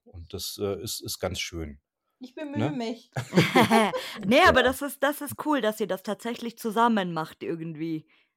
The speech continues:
Speaker 1: Ja, ja. Das ist, ne, sonst hat sie immer nur fotografiert und, ähm, das, das am Spot selber war dann halt so mein Ding und da haben wir jetzt irgendwie diese neue Art gefunden,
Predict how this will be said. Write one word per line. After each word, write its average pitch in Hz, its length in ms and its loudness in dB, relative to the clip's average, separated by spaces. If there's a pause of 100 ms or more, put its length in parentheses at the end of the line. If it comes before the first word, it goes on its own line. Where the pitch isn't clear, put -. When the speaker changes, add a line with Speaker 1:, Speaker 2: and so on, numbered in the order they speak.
(1600)
Speaker 1:
Ja, 147 420 4 (140)
ja. 101 340 2 (420)
Das - 200 -10
ist, 123 160 -8
ne, 135 140 0
sonst 143 220 0
hat 131 120 4
sie 143 120 -4
immer 127 160 0
nur 127 240 0
fotografiert 123 800 -4
und, 117 260 -4 (580)
ähm, 110 240 0
das, 107 220 -2
das 107 260 -4
am 113 320 -2
Spot - 340 2
selber 113 420 2
war 101 140 6
dann 104 200 0
halt 104 180 -4
so 101 200 -2
mein 107 340 0
Ding 143 340 -4
und 104 280 -4 (560)
da 107 180 4
haben 123 160 0
wir 120 100 2
jetzt 117 200 -2
irgendwie 117 340 -4
diese 107 220 -4
neue 110 320 0
Art 113 240 -4
gefunden, 120 640 -6